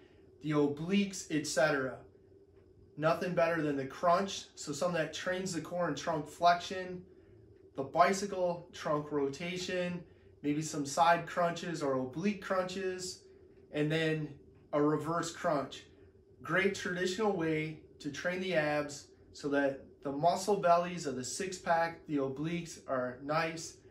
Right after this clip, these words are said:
thick, well developed. Second way, for those that are at risk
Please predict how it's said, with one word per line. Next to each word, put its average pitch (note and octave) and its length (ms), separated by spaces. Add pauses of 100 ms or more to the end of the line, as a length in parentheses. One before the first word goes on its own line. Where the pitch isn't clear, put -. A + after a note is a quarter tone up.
(420)
thick, F3+ 500
well D#3 280
developed. D3 600 (340)
Second C#4 460
way, E3+ 220
for E3 180
those G3+ 260
that F3 180
are D3+ 140
at C#3 180
risk F3+ 460